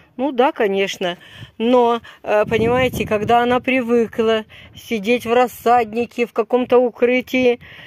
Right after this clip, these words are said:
и вынести её сразу на ветерок, и, и ей будет это некомфортно. Вот так пробочки все открываю, держу открытыми днём, вечером на ночь закрываю.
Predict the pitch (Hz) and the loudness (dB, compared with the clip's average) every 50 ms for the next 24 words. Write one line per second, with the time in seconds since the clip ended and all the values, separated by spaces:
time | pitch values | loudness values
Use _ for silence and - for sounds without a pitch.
0 | - - - - - _ - - - 247 247 254 247 240 - - 226 196 220 240 | -20 -20 -20 -20 -20 _ -10 -4 0 2 2 4 4 2 2 0 -2 0 0 2
1 | 226 220 214 185 - - 220 208 202 202 196 - - 214 214 202 190 180 202 190 | 2 0 0 -2 -4 -4 -2 0 2 0 0 0 0 0 0 2 2 0 0 0
2 | 190 185 175 190 175 - - 208 208 233 254 269 285 269 - - - - _ - | 0 -2 -2 -4 -4 -2 0 2 4 4 6 4 4 2 0 -8 -16 -16 _ -20
3 | - - - - - - 196 - - - 226 220 214 202 202 226 233 226 185 180 | -20 -20 -18 -10 -6 -4 -4 -4 -4 -6 -4 -4 -2 0 2 2 2 2 2 -2
4 | 208 196 208 202 - 202 185 - - 185 175 190 220 226 - - 226 208 196 - | -4 -2 -2 -4 -2 -2 -4 -2 -2 -2 0 2 0 0 0 -2 -4 -4 -4 -4
5 | - 190 175 156 - - 165 160 - - - - _ - 180 208 247 - - 233 | -2 -2 -2 -2 -2 -6 -10 -10 -12 -12 -20 -20 _ -4 -2 -2 0 0 0 -2
6 | 208 _ - 202 202 180 165 175 - - - - 160 - - - 202 175 160 - | -2 _ 0 0 2 2 0 -4 -6 -6 -10 -12 -12 -12 -8 -4 -2 -2 -2 -2
7 | _ - - 160 156 151 165 175 202 226 240 220 190 202 185 165 165 180 170 156 | _ -8 -6 -6 -2 0 0 2 2 0 0 -2 -2 -4 -4 -2 -2 -2 -2 -2
8 | - - - 170 196 220 - 269 226 240 214 196 202 226 226 220 - - - - | -4 -6 -4 -2 -2 -2 -2 -4 -8 -8 -8 -4 -4 -4 -4 -4 -6 -12 -20 -20
9 | - - - 156 160 208 247 277 - - 277 262 262 262 262 254 254 247 247 247 | -16 -14 -10 -4 0 0 0 0 -2 -2 -2 -2 -2 -2 -2 -2 -2 -2 -2 -4
10 | 208 208 208 226 269 - - 233 196 143 147 139 135 135 | -4 -6 -6 -6 -6 -4 -4 -6 -4 -4 -6 -8 -8 -10